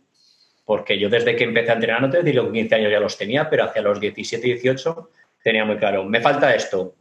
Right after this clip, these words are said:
este año voy a dedicarlo a estudiar, a, a estudiar esto, me falta esto otro, voy a tratar", y me iba sacando temas y iba tratando de evolucionar ahí, ¿no? Entonces yo creo que hay, que hay diferentes técnicas que, por ejemplo, yo a lo largo de mi trayectoria he tenido la suerte de,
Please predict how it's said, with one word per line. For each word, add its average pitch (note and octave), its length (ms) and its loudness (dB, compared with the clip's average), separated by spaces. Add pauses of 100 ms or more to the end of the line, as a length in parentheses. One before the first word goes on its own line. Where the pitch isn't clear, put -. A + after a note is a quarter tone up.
este A#2 220 -2
año A#2 140 0
voy A2+ 100 4
a - 20 4
dedicarlo B2 320 2
a A#2+ 40 0
estudiar, G#2 300 0
a, G2+ 60 2
a G2+ 260 -4
estudiar G#2 380 -2
esto, - 300 -10
me G#2+ 160 -2
falta D3+ 280 0
esto D3+ 280 0
otro, - 260 -4
voy A2+ 120 0
a A2+ 80 0
tratar", A#2 400 0 (280)
y B2+ 80 0
me A#2 80 2
iba C#3+ 120 2
sacando C#3 440 0
temas D3 480 -2
y B2 140 -4
iba B2+ 160 2
tratando B2 320 0
de A2+ 80 4
evolucionar G#2 520 -2
ahí, G2 220 -2
¿no? A2+ 240 -6 (300)
Entonces A#2+ 220 0
yo - 40 -2
creo C3+ 140 4
que C3 100 4
hay, B2+ 320 2
que - 80 2
hay B2 80 2
diferentes A#2+ 720 2
técnicas D3+ 720 2
que, A2 120 0
por G#2 140 0
ejemplo, A2+ 280 -2
yo G#2+ 80 6
a G#2+ 40 4
lo A2 60 4
largo A2 160 2
de A2 240 4
mi A2 160 -2
trayectoria A2 380 0
he - 20 -4
tenido G#2+ 260 0
la G2+ 80 0
suerte G2+ 360 -2
de, G#2+ 420 -12